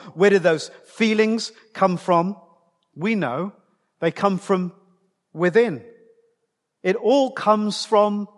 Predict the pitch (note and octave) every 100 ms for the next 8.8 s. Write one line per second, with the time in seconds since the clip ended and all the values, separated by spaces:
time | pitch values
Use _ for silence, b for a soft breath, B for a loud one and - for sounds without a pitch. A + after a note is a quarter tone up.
0 | _ _ _ _ F3 G3+ C4 G3+ A3 -
1 | A3+ G3+ B B - C4+ B3+ F#3+ - -
2 | - D#3 F#3 - - b b A#3 C4 E3
3 | C3 A#2 _ b b _ G#3 G#3+ B3+ B3+
4 | G#3 G3+ - B3 D3 C3+ A3 - - _
5 | _ _ _ _ _ _ _ - G3+ G3
6 | G#3+ A3+ A#3 A3 G#3 - D3+ D3 F3+ -
7 | - _ E3 G3 G#3 G#3 A#3 B3 - -
8 | F#3 D#3+ F3 D#3+ - F#3 G#3+